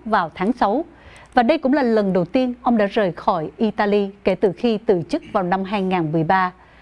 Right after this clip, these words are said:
Sau đó thì người anh George đã qua đời hai tuần sau chuyến thăm của ông, hưởng thọ chín mươi sáu tuổi. Kể từ sau khi từ chức, thì cựu giáo hoàng Benedict mười sáu,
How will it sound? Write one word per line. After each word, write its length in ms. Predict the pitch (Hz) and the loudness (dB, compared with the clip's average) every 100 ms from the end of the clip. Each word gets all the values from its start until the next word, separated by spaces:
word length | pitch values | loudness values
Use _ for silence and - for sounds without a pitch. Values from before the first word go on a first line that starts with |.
| - - - | -20 -20 -16
Sau 200 | - 262 | -2 2
đó 240 | 220 294 - | 2 0 0
thì 160 | 262 190 | -2 0
người 240 | 190 180 | 0 0
anh 280 | - 208 196 - | 0 0 -2 -2
George 220 | 330 - | -4 -4
đã 140 | 240 175 | -2 0
qua 180 | 190 190 | 0 0
đời 280 | 190 170 | 0 -2
hai 200 | 170 226 | -2 -4
tuần 300 | 202 185 156 156 | -2 -2 -2 -6
sau 260 | - 220 180 | -4 -2 -2
chuyến 220 | 190 277 | -4 -4
thăm 300 | - 208 190 | -2 -2 -2
của 220 | - 165 | -2 -2
ông, 240 | 220 190 180 - - - | -2 -4 -6 -16 -20 0
hưởng 240 | 233 175 | 0 2
thọ 300 | 233 175 160 - | 0 -2 -6 -4
chín 200 | 190 262 | 0 2
mươi 160 | 302 | 2
sáu 200 | 190 208 | 0 -2
tuổi. 300 | 247 226 165 - - - - - - - | 0 0 0 -4 -16 -20 -20 -20 -2 2
Kể 100 | 247 | 4
từ 160 | 294 | 2
sau 180 | - 311 | 0 -2
khi 160 | 320 311 | -2 0
từ 200 | 240 185 160 | 0 0 0
chức, 160 | 277 - - - _ | -4 -6 -16 -20 _
thì 180 | 262 202 | 0 0
cựu 360 | - 233 165 | 2 0 2
giáo 200 | 165 202 208 | 0 0 0
hoàng 260 | 208 175 | -2 -2
Benedict 500 | 208 190 190 277 - | -2 -2 -2 -2 -2
mười 160 | 233 180 | 0 0
sáu, 320 | - 185 269 | 0 -2 -2